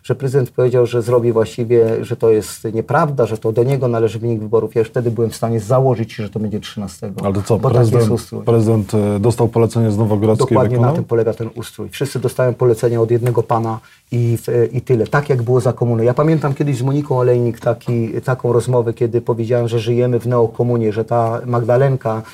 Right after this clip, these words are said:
Speaker 1: właściwie, mm, troszeczkę zliberalizowała ten ustrój, tą konstrukcję komunistyczną ustrojową.
Speaker 2: Mhm.
Speaker 1: E,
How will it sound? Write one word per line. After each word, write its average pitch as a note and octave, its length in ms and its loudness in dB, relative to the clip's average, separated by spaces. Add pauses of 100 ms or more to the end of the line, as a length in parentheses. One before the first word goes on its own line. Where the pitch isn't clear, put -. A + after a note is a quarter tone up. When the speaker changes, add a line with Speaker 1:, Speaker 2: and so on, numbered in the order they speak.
(220)
Speaker 1:
właściwie, B2+ 540 2 (380)
mm, C#3 200 -10
troszeczkę C#3 440 0
zliberalizowała C3 1000 2
ten B2 260 -4
ustrój, B2+ 640 0
tą B2+ 140 0
konstrukcję B2+ 640 -4
komunistyczną B2 640 -2
ustrojową. A2+ 540 0
Speaker 2:
Mhm. - 100 -14 (680)
Speaker 1:
E, A#2+ 400 2